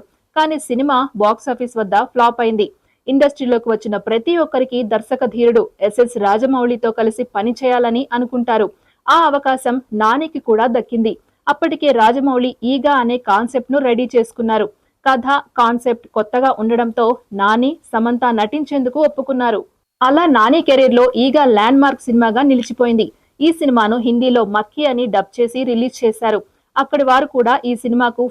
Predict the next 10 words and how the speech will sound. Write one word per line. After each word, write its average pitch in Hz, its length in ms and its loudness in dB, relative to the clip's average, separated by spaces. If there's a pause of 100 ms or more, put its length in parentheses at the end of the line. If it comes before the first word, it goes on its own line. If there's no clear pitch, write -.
ఫిదా 214 320 0
అయిపోయారు. 262 460 0 (340)
ఈ 302 100 2
సినిమా 277 320 -2 (180)
ఎలా 226 140 4 (120)
తీశారు 262 420 -2
అని 247 180 0 (200)
అమీర్ 226 400 0
ఖాన్ 233 200 -2 (180)
రాజమౌళిని 240 680 0